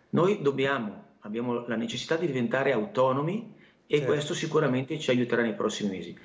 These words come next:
Speaker 1: Fatemi dire ancora una
Speaker 2: Prego,
Speaker 1: cosa sui,
Speaker 2: prego, dottore.
Speaker 1: sui, sui tamponi e sui contagi.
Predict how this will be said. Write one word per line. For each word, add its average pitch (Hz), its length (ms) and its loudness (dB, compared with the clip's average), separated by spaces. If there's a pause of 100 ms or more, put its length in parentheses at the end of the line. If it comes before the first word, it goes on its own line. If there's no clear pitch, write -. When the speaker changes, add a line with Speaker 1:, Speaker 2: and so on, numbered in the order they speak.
(240)
Speaker 1:
Fatemi 180 380 0
dire 165 160 4
ancora 151 240 2
una 156 100 4
Speaker 2:
Prego, 208 140 8
Speaker 1:
cosa 143 120 2
sui, 131 360 0
Speaker 2:
prego, 143 140 2
dottore. 123 260 2
Speaker 1:
sui, 113 160 0
sui 113 200 -2
tamponi 117 500 2
e - 20 0
sui 113 160 0
contagi. 95 580 -2